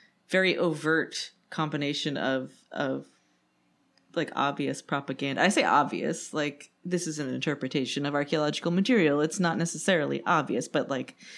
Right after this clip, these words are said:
jaguar plus warrior plus eagle plus maybe emperor remains. Like, and there's, in every instance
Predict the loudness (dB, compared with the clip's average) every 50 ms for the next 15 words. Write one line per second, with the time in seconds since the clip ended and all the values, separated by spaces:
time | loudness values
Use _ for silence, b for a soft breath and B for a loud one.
0 | B B B B B B B B B B B _ _ 2 4 6 6 4 4 2
1 | 2 2 4 4 4 4 2 0 2 2 2 2 2 4 4 6 6 6 6 4
2 | 4 2 0 0 -2 -2 0 0 2 2 0 0 -2 0 0 0 0 0 -2 -2
3 | -2 -2 -4 -6 -8 -8 -2 0 0 2 0 0 -4 -4 0 2 2 2 2 0
4 | 0 -2 -2 -2 0 0 0 0 0 0 0 -2 -2 -2 -2 -2 -2 -2 -2 -2
5 | -2 -4 -4 -4 -2 0 0 0 0 -2 0 2 6 6 6 6 6 4 0 -4
6 | -10 _ _ _ _ _ _ _ _ _ _ _ _ _ _ _ _ _ _ _
7 | 0 2 4 6 6 6 4 4 2 4 4 2 2 2 2 0 2 2 4 4
8 | 4 2 2 0 0 -2 -4 -4 -4 -4 -4 -4 -6 -8